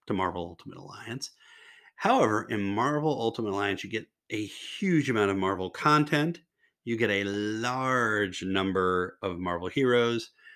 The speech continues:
The main villain is, uh, Doctor Doom. And his name's Victor Von Doom. He's a huge antagonist of Fantastic Four. And, uh, Vic, and I don't recognize his doctor credential 'cause he's a bad guy. And his friends in the Masters of Evil.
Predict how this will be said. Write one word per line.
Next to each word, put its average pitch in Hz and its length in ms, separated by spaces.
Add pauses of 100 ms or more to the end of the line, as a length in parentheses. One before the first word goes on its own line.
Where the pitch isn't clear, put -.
(240)
The 98 100
main 107 640
villain 107 420
is, 92 400
uh, 98 220
Doctor 104 380
Doom. 113 760 (460)
And 107 360
his 98 140
name's 90 240
Victor 98 300
Von 107 360
Doom. 107 420
He's 95 140
a - 40
huge 104 760
antagonist 95 600
of 95 240
Fantastic 95 560
Four. 117 440 (480)
And, 92 460
uh, 95 240
Vic, 123 520
and 90 120
I 92 80
don't 90 200
recognize 92 440
his 87 160
doctor 95 400
credential 104 420
'cause 87 160
he's 90 180
a 90 40
bad 90 260
guy. 92 280 (640)
And 110 120
his 101 120
friends 156 280
in 143 80
the 123 80
Masters 123 440
of 101 60
Evil. 101 460